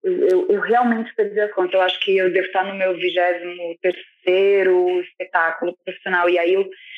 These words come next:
eu preciso fazer as contas, mas isso, isso me dá uma alegria, me dá uma satisfação, pensar que a cada espetáculo que eu faço, eu sei que eu aprendo um pouquinho mais, e que eu troco um pouquinho mais,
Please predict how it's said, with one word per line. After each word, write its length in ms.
eu 260
preciso 300
fazer 200
as 120
contas, 400
mas 220
isso, 380
isso 340
me 160
dá 140
uma 100
alegria, 500
me 80
dá 120
uma 180
satisfação, 880
pensar 540
que 600
a 100
cada 400
espetáculo 520
que 80
eu 140
faço, 520
eu 180
sei 160
que 100
eu 60
aprendo 400
um 100
pouquinho 400
mais, 400
e 80
que 120
eu 140
troco 460
um 140
pouquinho 400
mais, 420